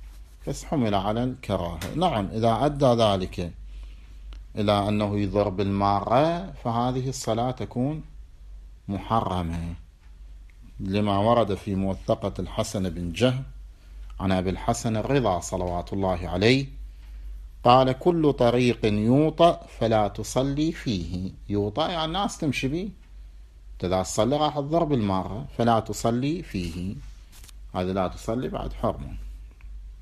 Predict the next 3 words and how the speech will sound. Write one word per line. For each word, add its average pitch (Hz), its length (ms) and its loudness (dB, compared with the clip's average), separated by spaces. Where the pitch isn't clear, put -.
قال: 117 220 6
"وإلا 120 440 2
حرمت". 82 440 -4